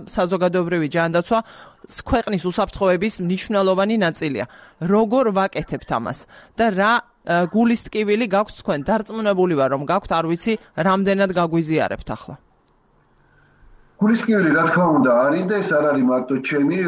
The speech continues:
Speaker 2: არ მგონი, რომ ის ადამიანები, რომლებიც ამ სფეროში არიან ჩართულები, კმაყოფილნი იყვნენ იმ ციფრებით, რაც ეხლა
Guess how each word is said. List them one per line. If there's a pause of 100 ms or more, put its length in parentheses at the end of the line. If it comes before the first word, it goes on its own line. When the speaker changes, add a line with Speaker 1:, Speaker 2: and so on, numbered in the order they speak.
(220)
Speaker 2:
არ
მგონი,
რომ (460)
ის
ადამიანები,
რომლებიც (400)
ამ
სფეროში (580)
არიან
ჩართულები, (640)
კმაყოფილნი
იყვნენ
იმ
ციფრებით,
რაც
ეხლა